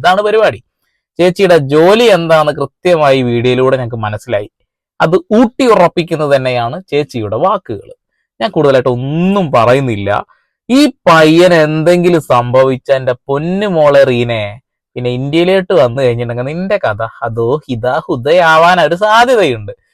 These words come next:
കാരണം അല്ല, ഏ, ഇന്ത്യയിലേക്ക് വരില്ലല്ലോ. കാരണം ജെറുസലേം എന്ന് പറഞ്ഞ് നടക്കണ്ടേ അവിടെ ഇവിടെയൊക്കെ, പുറത്തു വരാൻ പറ്റില്ലല്ലോ. അതാണ്. അതിൽ മരുന്നൊക്കെ കഴിച്ച് ഇരിക്കു ചേച്ചി. പിന്നെ വായക്ക് ഒഴിവില്ലാത്ത ജോലിയല്ലേ, ഈ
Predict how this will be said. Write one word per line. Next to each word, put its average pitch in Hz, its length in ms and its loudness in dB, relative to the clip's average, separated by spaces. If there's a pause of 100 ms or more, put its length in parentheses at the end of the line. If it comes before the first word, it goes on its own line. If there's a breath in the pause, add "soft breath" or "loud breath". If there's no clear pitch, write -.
(340)
കാരണം 214 380 4 (140)
അല്ല, 156 140 2 (140)
ഏ, 123 40 0 (200)
ഇന്ത്യയിലേക്ക് 156 580 -2
വരില്ലല്ലോ. 165 520 2 (260)
കാരണം 156 340 0 (460)
ജെറുസലേം 269 880 4
എന്ന് 262 140 2
പറഞ്ഞ് 233 180 4
നടക്കണ്ടേ 190 380 0
അവിടെ 165 160 4
ഇവിടെയൊക്കെ, 139 360 0 (460 loud breath)
പുറത്തു 170 320 0
വരാൻ 170 220 4
പറ്റില്ലല്ലോ. 110 460 -4 (440)
അതാണ്. 156 400 0 (580)
അതിൽ 151 140 -2 (100)
മരുന്നൊക്കെ 165 440 2
കഴിച്ച് 170 320 2
ഇരിക്കു 156 280 -6
ചേച്ചി. 139 300 -4 (240)
പിന്നെ 147 260 0 (380)
വായക്ക് 131 420 0
ഒഴിവില്ലാത്ത 160 420 4 (100)
ജോലിയല്ലേ, 139 440 2 (640)
ഈ - 20 -6